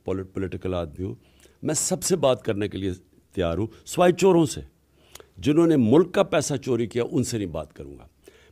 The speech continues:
मैंने कभी ना किसी को दावत दी, आर्मी चीफ को मैं उससे बात करना चाहता हूँ, ना मैं ये शहबाज शरीफ से बात करना चाहता हूँ। मैंने सिर्फ एक ही बात की थी कि मुल्क को अगर इस दलदल से निकालना है तो free and fair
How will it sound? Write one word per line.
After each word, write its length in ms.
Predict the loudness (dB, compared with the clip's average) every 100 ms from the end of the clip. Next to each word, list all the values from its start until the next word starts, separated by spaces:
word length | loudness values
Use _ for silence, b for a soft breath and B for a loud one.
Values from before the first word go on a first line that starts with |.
| 0
मैंने 380 | 4 6 6 4
कभी 420 | 2 0 4 2
ना 320 | 4 4 4
किसी 340 | 2 -6 -4 -4
को 140 | -2
दावत 380 | 2 2 2 -2
दी, 180 | -2 0
आर्मी 320 | 0 0 -6
चीफ 260 | -4 -6
को 140 | -4 -4
मैं 120 | -4
उससे 200 | -4 -6
बात 280 | 0 0 0
करना 300 | -6 -4 -4
चाहता 340 | -4 -6 -6
हूँ, 180 | -6 -4
ना 200 | -2 0
मैं 140 | 0
ये 120 | -2 -2
शहबाज 300 | -2 -2 -2
शरीफ 200 | -4 -6
से 100 | -4
बात 240 | -4 -2
करना 260 | -4 -4 -4
चाहता 300 | -6 -6 -8
हूँ। 140 | -8 B B B B B B -2
मैंने 320 | 2 6 6
सिर्फ 360 | 6 0 -2 0
एक 220 | 0 2
ही 80 | 0
बात 320 | -4 -4 -6
की 160 | -10 -8
थी 300 | -8 -8 -10 b b b _
कि 100 | 2
मुल्क 440 | 4 6 8 6 6
को 160 | 4
अगर 180 | 4 2
इस 120 | 0
दलदल 520 | 0 0 2 4 2
से 160 | 2 0
निकालना 440 | 0 0 0 0
है 80 | -2
तो 160 | -4 -6
free 400 | -6 -4 -2 -2
and 60 |
fair 200 | -2 -4